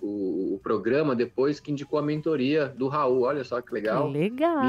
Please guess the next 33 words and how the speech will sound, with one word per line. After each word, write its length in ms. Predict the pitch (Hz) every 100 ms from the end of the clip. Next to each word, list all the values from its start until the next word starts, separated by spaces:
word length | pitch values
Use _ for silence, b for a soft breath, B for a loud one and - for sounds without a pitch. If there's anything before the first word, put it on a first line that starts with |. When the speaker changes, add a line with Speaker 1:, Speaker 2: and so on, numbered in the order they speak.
| 262
Speaker 1:
Milene 380 | 120 127 151 156
de 120 | 143
Tobias 560 | - 147 107 123 139
Barreto, 680 | - 143 117 117 123 - 127 127
Speaker 2:
Cheirinho, 520 | - 311 294 240 220
Speaker 1:
Sergipe. 380 | - 311 381 359
Speaker 2:
cheirinho. 720 | 277 285 320 349 285 196 170
Cheirinho, 500 | - 349 330 294 311
cheirinho. 680 | - 381 359 285 302 330 302
Esse 120 | 269
povo 280 | - 277 233
bonito 340 | 254 247 -
que 80 | -
tá 100 | 262
chegando. 800 | - 254 214 208 220 254 240 233
Ai, 160 | 311
coisa 320 | - 247 226
boa 240 | 208 185 185
a 40 |
gente 160 | 185 185
fazer 180 | 190 196
amigos 300 | 190 185 -
pra 140 | 190
Jesus 360 | 185 185 175 175
aqui 160 | 175
no 80 | 185
nosso 260 | 180 180 180
Vida 200 | 180 170
e 40 |
Saúde, 440 | - 190 170 160 170
viu? 120 | 226
Espalha 520 | 233 - 269 311 339
mesmo. 400 | 269 247 240 185